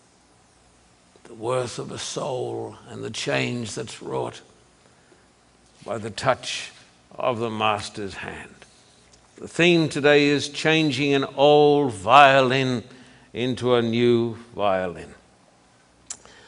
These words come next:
Uh, Lourdes, whom I baptized a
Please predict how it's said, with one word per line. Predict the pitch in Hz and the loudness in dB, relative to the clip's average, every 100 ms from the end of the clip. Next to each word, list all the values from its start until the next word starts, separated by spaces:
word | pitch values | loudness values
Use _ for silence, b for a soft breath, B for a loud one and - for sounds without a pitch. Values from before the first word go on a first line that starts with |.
| b b b - | b b b -14
Uh, | 92 85 | -10 -8
Lourdes, | - 170 208 170 151 - - 120 113 _ | 2 4 6 4 0 -4 -10 -14 -18 _
whom | 131 139 | -8 0
I | 139 | 4
baptized | 143 151 - 151 143 131 120 - - | 6 4 4 6 6 6 0 -6 -10
a | 117 117 | -10 -10